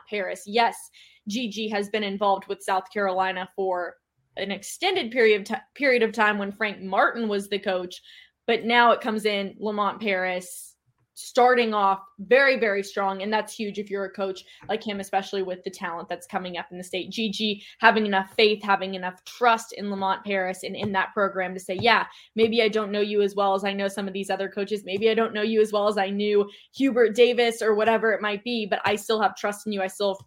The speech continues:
trust in this program. Your, your first year as the head coach to come here and, you know, to be a South Carolina Gamecock." So I think that in itself speaks volumes.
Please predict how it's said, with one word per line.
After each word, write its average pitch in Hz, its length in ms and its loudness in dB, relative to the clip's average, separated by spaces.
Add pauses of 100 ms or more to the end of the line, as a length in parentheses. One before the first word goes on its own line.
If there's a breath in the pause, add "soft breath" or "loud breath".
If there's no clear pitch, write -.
trust 208 340 0
in 202 140 -4
this 196 180 -8
program. 208 540 0
Your, 202 320 -2
your 196 120 -8
first 208 360 -6
year 202 120 0
as 196 120 -4
the 202 60 -8
head 190 200 -4
coach 196 300 -2
to 208 100 -6
come 202 240 -4
here 180 320 -6 (320 loud breath)
and, 196 400 -4 (320)
you 214 140 -4
know, 180 320 -6 (340)
to 233 140 0
be 196 220 -4
a 190 40 -4
South 180 300 -4
Carolina 165 500 -8
Gamecock." - 540 -14
So 233 100 2
I 240 160 8
think 240 280 -2
that 208 260 0
in 190 100 -8
itself 185 420 -6
speaks - 380 -14
volumes. 170 720 -8